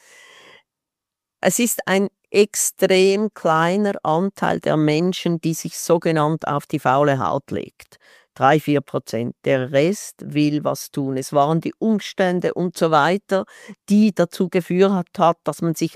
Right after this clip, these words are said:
auch vom Staat unter-, unterstützen lassen muss. Und die meisten Menschen empfinden das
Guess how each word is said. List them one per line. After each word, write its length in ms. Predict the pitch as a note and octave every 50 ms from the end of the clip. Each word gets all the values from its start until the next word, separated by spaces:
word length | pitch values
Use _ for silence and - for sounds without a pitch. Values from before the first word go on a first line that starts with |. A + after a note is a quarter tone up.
| - -
auch 460 | - C#3+ D3+ F3 F#3+ G3+ - - - - - - - - - _
vom 180 | - - F3
Staat 460 | E3 - - - D#3 D#3+ E3+ E3 - -
unter-, 240 | E3 D#3+ - D#3+ D#3 D#3+ - -
unterstützen 720 | E3 D#3+ D3+ - D#3 - - - E3 D#3+ - - - D#3+
lassen 440 | D3 D3 D3 C#3 - - - D3 C#3+
muss. 340 | C#3+ C#3 B2+ - - - -
Und 180 | - D3+ - -
die 80 | E3+
meisten 560 | D#3 D3+ C#3+ D3+ F3+ G#3+ - - - F#3+ F#3
Menschen 400 | F3+ E3+ F3 F3 F3+ - - D#3+
empfinden 480 | D#3+ D3+ - - E3+ E3 E3+ D#3 - D#3+
das 220 | D3 C#3 D3 -